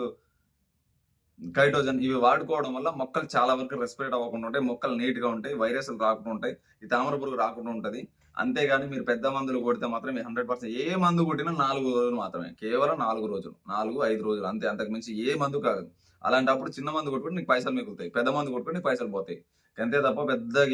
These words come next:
ఏం ఉపయోగం ఉండదు. కాంబినేషన్ మందులు ఏమి ఉండవు. తామర నల్లి అనేది వచ్చినప్పుడే నల్లికి వాడుకోండి. అలా అనవసరంగా మొక్క రెస్పిరేషన్, ఇప్పుడు ఇక్కడ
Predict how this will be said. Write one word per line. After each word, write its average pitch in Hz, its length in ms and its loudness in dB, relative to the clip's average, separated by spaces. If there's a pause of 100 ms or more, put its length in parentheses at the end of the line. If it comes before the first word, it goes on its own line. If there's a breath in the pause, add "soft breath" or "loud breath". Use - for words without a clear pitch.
ఏం 139 180 0
ఉపయోగం 123 280 2
ఉండదు. 110 280 -2 (380)
కాంబినేషన్ 143 480 2
మందులు 127 200 2
ఏమి 120 80 4
ఉండవు. 123 220 -2
తామర 123 240 0
నల్లి 127 260 -2
అనేది 139 180 -4
వచ్చినప్పుడే 127 360 -2
నల్లికి 120 260 -2
వాడుకోండి. 117 420 0
అలా 117 180 2 (140)
అనవసరంగా 135 480 -4
మొక్క 131 260 -2
రెస్పిరేషన్, 143 460 -2 (240 soft breath)
ఇప్పుడు 139 240 -4
ఇక్కడ 135 200 0